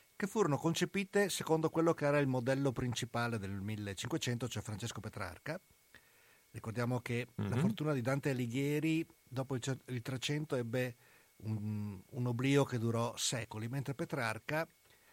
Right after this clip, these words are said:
Speaker 1: eh, rimase, eh, all'apice fino a tutto l'Ottocento. Ehm,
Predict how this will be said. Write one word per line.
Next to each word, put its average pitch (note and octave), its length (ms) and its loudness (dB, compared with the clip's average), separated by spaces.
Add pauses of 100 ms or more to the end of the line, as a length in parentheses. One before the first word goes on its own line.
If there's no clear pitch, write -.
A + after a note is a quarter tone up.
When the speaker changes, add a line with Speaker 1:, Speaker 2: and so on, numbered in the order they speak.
(260)
Speaker 1:
eh, G#2 440 -4
rimase, B2 800 -2 (120)
eh, F#2 800 -12 (220)
all'apice B2+ 1000 -2
fino D3+ 300 -6
a C#3+ 60 -2
tutto - 260 -8
l'Ottocento. F#2 720 -10 (1160)
Ehm, C#3+ 1000 0